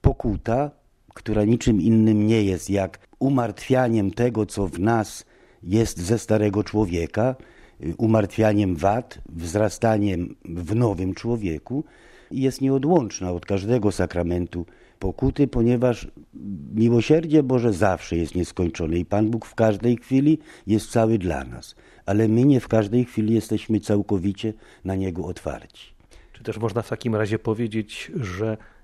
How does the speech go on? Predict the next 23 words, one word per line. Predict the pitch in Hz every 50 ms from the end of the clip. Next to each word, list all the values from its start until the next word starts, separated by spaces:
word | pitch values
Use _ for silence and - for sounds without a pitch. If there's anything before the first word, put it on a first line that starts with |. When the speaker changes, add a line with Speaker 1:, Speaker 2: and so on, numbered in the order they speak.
| -
Speaker 2:
w | 110
jakiś | 110 120 - - 110 -
sposób | - - 123 - - 123 -
odpusty | 127 127 - - - 117 - - - 117
pomagają | - 113 104 104 104 104 95 110 110 110 107 107
nam | 107 101 95 95 98 - - _ _ _ -
walczyć | - 92 113 120 120 107 - - 90 - - -
z | 92
naszym | 90 90 - - 101 92 90
nałogiem, | 101 101 101 110 104 95 98 90
z | 90
naszym | 98 92 - 104 90
grzechem, | - - 104 98 90 - - 80 85 - - - - - - - - - -
z | - -
pokusami | - - - - - 104 - - - 107 107 101 92 95
różnymi, | 98 92 - - - 90 85 85 -
które | - - 87 78
się | - -
pojawiają? | 82 85 85 82 82 76 73 78 85 101 - - - - - - - - - - - _ _ _ - - _ _ _ _
Speaker 1:
Pomagają, | - - 90 90 92 95 135 160 151 117 95 90 87 90 - - -
bez | 98 92 82 - - 113 113
wątpienia. | 123 131 127 117 - - 117 90 82 82 85 82
Pierwsze, | - - 135 151 170 180 - - - - 156 151 139